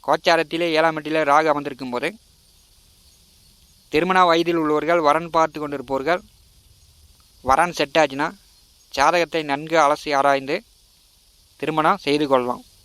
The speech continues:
ஆறாவது வீட்டிலே சனி அமர்ந்திருக்கும் போது, பெரும்பாலும் பகை, கடன், நோய், சத்துரு தொல்லையெல்லாம் நீங்கும்.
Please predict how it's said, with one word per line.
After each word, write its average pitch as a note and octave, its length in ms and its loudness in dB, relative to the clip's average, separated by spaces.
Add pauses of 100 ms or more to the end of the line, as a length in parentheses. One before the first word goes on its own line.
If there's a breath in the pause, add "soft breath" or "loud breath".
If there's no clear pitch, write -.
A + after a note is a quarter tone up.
(720 soft breath)
ஆறாவது G3 500 4
வீட்டிலே F#3 360 -2
சனி E3 240 -2
அமர்ந்திருக்கும் D#3+ 440 -6
போது, C3+ 160 -2 (1700)
பெரும்பாலும் E3 480 2
பகை, D#3+ 220 2 (100)
கடன், D#3 300 0 (120)
நோய், D3+ 220 2 (920)
சத்துரு E3 320 -4 (100)
தொல்லையெல்லாம் D3 480 2
நீங்கும். B2+ 280 -8